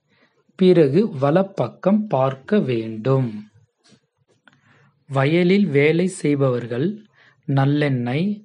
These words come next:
பாரஃபின் எண்ணெயை தேய்த்துக் கொண்டு வேலை செய்வார்கள். அதனால்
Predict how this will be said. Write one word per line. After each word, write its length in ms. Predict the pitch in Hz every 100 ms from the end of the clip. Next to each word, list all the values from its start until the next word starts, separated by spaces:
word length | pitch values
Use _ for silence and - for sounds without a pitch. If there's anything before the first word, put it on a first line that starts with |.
| _ _ _ _ 151
பாரஃபின் 640 | 151 170 170 - 190 185
எண்ணெயை 500 | 139 131 135 151 147
தேய்த்துக் 480 | - 147 - 143 -
கொண்டு 520 | 127 117 127 196 214 _ _ _ _ -
வேலை 480 | 135 156 156 165
செய்வார்கள். 920 | 202 - 139 135 127 117 127 127 - - _ _ _ _ _
அதனால் 720 | 131 117 117 120 156 214